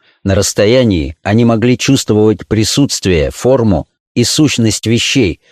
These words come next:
подобно тому, как магнит ощущает присутствие другого магнита, хотя их глаза были почти слепыми. Это свойство они развили во время жизни в тёмных пещерах тропических лесов.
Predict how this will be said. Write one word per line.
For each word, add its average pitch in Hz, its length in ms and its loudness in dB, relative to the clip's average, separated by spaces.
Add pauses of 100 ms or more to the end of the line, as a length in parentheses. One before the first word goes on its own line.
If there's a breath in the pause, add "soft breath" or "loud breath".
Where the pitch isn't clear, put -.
(140 soft breath)
подобно 127 480 0
тому, 131 340 2
как 107 200 -2
магнит 117 440 2
ощущает 107 600 0
присутствие 113 680 0
другого 120 480 0
магнита, 98 520 -2 (320)
хотя 101 340 0
их 92 80 -2
глаза 98 580 0 (200)
были 104 300 0
почти 98 420 -4
слепыми. 98 580 -2 (600 soft breath)
Это 113 240 -2
свойство 120 560 0
они 104 180 2
развили 120 440 2
во 117 120 4
время 110 260 2
жизни 117 380 0
в 107 80 -2
тёмных 117 460 0
пещерах 110 560 0
тропических 101 720 -2
лесов. 107 440 -2